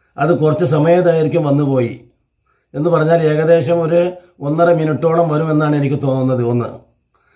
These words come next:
ആ, ആ സമയത്ത് തന്നെ എൻ്റെ YouTube അപ്ലോഡ് ആവുകയില്ല, കോപ്പിറൈറ്റ് തന്നു കഴിഞ്ഞു.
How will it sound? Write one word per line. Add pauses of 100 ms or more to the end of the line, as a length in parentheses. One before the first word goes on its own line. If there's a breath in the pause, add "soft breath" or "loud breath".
(580)
ആ, (320)
ആ (180)
സമയത്ത്
തന്നെ (140)
എൻ്റെ (800)
YouTube (120)
അപ്ലോഡ്
ആവുകയില്ല, (400)
കോപ്പിറൈറ്റ്
തന്നു
കഴിഞ്ഞു.